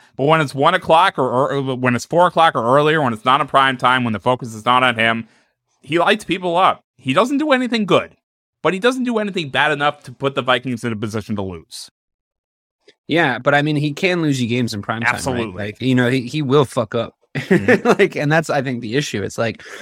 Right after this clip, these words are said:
Speaker 2: you, you can't be the best wide receiver in the N F L if the service isn't good. You know, the ball doesn't start in your hands. The ball, the ball starts in someone else's hands. And if it starts in the hands of a guy who's almost certainly gonna fuck up when it matters the most, you're not feeling great. And I think that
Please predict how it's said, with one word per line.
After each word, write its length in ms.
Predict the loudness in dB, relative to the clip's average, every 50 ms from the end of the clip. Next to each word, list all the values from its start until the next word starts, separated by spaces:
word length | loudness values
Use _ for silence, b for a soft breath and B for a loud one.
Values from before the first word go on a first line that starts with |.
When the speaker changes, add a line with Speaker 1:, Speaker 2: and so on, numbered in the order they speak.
| B B B B
Speaker 2:
you, 140 | 0 0 0
you 160 | 0 -2 -2
can't 380 | 0 2 2 2 2 0 -2
be 420 | -2 0 0 0 0 0 0 0 0
the 100 | -2 -2
best 320 | -2 0 0 -2 -2 0
wide 200 | 2 2 2 2
receiver 340 | 2 -2 -2 -4 -2 -2 -2
in 60 | -2
the 80 | -2 0
N 80 | -2
F 160 | -2 0 2 2
L 160 | 4 4 2
if 80 | 0
the 80 | -4 -6
service 400 | -2 0 0 0 0 0 -4 -6
isn't 240 | -8 -10 -12 -14 -14
good. 180 | -16 -16 -18 _ _ _
You 80 | -8 -6
know, 80 | -6
the 100 | -6 -4
ball 240 | 0 2 4 4 4
doesn't 220 | 4 2 0 0 -2
start 280 | -2 0 0 0 0
in 60 | -2
your 100 | -4 -6
hands. 440 | -4 -4 -4 -4 -6 -8 -12 -14 -10 -8
The 80 | -8
ball, 260 | -4 -2 -2 -2 -2
the 80 | -4 -6
ball 200 | -4 -2 -2 -2
starts 220 | 0 0 0 0 0
in 40 | -4
someone 260 | -6 -6 -4 -2 -2
else's 260 | -4 -4 -4 -8 -10
hands. 260 | -12 -14 -14 -14 -14
And 80 | -14 -14
if 60 | -14
it 80 | -16 -4
starts 280 | 0 2 2 2 2
in 60 | -2 -2 -2 -4 -4
the 100 | -4 -2
hands 200 | -2 -2 -2 -4
of 60 | -6 -6
a 20 | -4
guy 160 | -4 -4 -4
who's 160 | -4 -6 -8 -6 -2
almost 460 | 2 2 4 4 4 2 0 0 -2
certainly 280 | -2 -2 -2 -2 -4 -6
gonna 160 | -4 -6 -6
fuck 300 | -4 -4 -4 -4 -2 -4
up 140 | -6 -4 -6
when 100 | -8 -8
it 80 | -6
matters 320 | -4 -4 -4 -4 -4 -6 -6
the 60 | -2
most, 360 | -2 0 0 -2 -2 -6 -10 B B B B B B B B B B B B 2
you're 100 | 4 6
not 160 | 6 6 4
feeling 340 | 4 4 4 6 6 4 0
great. 260 | -2 -4 -6 -6 -4
And 100 | -2 0
I 100 | 0 0
think 320 | 0 0 -2 -2 -2 0 0
that 300 | 2 2 2 2 -2